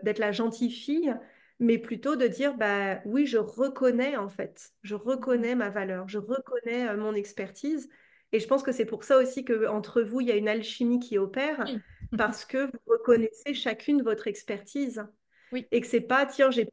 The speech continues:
Speaker 1: peur de l'autre, ou, enfin,
Speaker 2: Ouais.
Speaker 1: c'est aussi, on voit beaucoup ça, hein, dans l'entrepreneuriat.
Speaker 2: Mm.
Speaker 1: Et vous, vous avez créé quelque chose de magique parce que dès le départ, vous l'avez vécu ensemble.
Speaker 2: Mm.
Speaker 1: Après, vous avez votre unicité.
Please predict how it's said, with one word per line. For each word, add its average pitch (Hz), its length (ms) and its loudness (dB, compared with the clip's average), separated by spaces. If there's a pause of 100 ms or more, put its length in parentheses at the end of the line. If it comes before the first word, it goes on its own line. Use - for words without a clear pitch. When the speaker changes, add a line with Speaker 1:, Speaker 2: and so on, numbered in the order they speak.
Speaker 1:
peur 254 400 4
de 233 80 6
l'autre, 254 580 4
ou, 233 160 -2
enfin, 220 60 -6 (400)
Speaker 2:
Ouais. 220 100 4
Speaker 1:
c'est 214 240 4
aussi, 226 260 0
on 262 100 4
voit 226 120 4
beaucoup 220 260 -2
ça, 302 200 -6
hein, 311 80 2
dans 254 100 4
l'entrepreneuriat. 220 800 -2
Speaker 2:
Mm. 202 60 -14 (400)
Speaker 1:
Et 214 120 0
vous, 254 240 2
vous 247 160 4
avez 202 200 4
créé 240 220 2
quelque 240 200 0
chose 233 160 -4
de 220 100 0
magique 214 400 -2
parce 214 160 -2
que - 80 -2
dès 214 220 2
le 262 60 0
départ, 240 380 0
vous 214 80 -8
l'avez 196 280 0
vécu 214 320 -4
ensemble. 262 500 -2 (320)
Speaker 2:
Mm. 262 100 -6
Speaker 1:
Après, 208 280 0
vous 240 160 0
avez 196 180 2
votre 233 300 -2
unicité. 233 800 -2